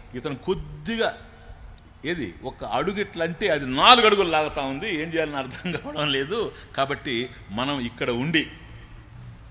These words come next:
ఏ దుర్మరణాన్ని చూడడం కన్నా అక్కడికి వెళ్ళి ఎన్ని ఎఫ్డీలు ఉన్నాయో అన్నీ చూసుకోవడం మంచిది. ఎవరెవరి పేరిట ఎన్ని ఫిక్స్డ్ డిపాజిట్లు ఉన్నాయో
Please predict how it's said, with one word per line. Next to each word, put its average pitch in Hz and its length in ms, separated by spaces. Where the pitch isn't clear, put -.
ఏ 135 120
దుర్మరణాన్ని 156 600
చూడడం 147 300
కన్నా 139 300
అక్కడికి 143 440
వెళ్ళి 151 300
ఎన్ని 135 340
ఎఫ్డీలు 131 380
ఉన్నాయో 123 240
అన్నీ 117 180
చూసుకోవడం 107 380
మంచిది. 101 280
ఎవరెవరి 123 340
పేరిట 113 300
ఎన్ని 175 220
ఫిక్స్డ్ 156 300
డిపాజిట్లు 143 480
ఉన్నాయో 135 340